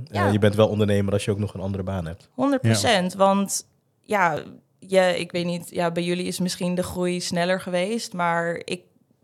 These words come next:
Speaker 1: het cliché van je hebt vijf jaar nodig om een wat stabieler, eh, inkomen op te bouwen, ik, dat
Speaker 3: Mhm.
Speaker 1: is wel echt waar.
Speaker 3: Mhm.
Speaker 1: Want tuurlijk heb je daarvoor wel, maar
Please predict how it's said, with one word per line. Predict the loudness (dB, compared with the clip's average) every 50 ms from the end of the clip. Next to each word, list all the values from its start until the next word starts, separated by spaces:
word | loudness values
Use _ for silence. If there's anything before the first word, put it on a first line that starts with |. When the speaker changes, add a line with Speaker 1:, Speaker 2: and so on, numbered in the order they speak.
| _ _ -10 -8 -8 -2
Speaker 1:
het | -2 -2 -2 -2
cliché | -2 -4 -2 -2 0 0 2 0 0
van | 0 -2 -2 0
je | 2 0
hebt | 0 0 -2
vijf | -2 -2 -2 -2 -2
jaar | -2 -2 0 0
nodig | 0 0 0 2 2 0 -2 -2
om | -4 -4 -2 -2 -2 -4 -6 -6
een | -6 -4 -2 -2 -2 -2 -2 -4 -4 -4
wat | -4 -2 -2
stabieler, | -4 -4 -4 -4 -4 -6 -4 -2 -2 0 0 0 0 -2 -4 -6 -8 -14 -20 -20 _ _ _
eh, | -6 -4 -4 -4
inkomen | -4 -2 -2 0 2 2 2 2 0
op | -4 -6 -8
te | -6 -2
bouwen, | 0 2 2 2 2 2 0 -2 -4
ik, | -6 -4 2 2
dat | 2 4
Speaker 3:
Mhm. | 2 0
Speaker 1:
is | -2 2
wel | 2 2 4 4
echt | 2 0 -2 -2 -4
waar. | -2 0 2 2 2 0 -2 -4 -8 -4
Speaker 3:
Mhm. | 0 2 4 4
Speaker 1:
Want | 4 4 4 2 0
tuurlijk | -2 -2 -2 -2 -2
heb | -2 -4
je | 0 0
daarvoor | 0 0 -2 -2 -2 0 0 2
wel, | 2 2 2 2
maar | 2 2 2 2 0 -2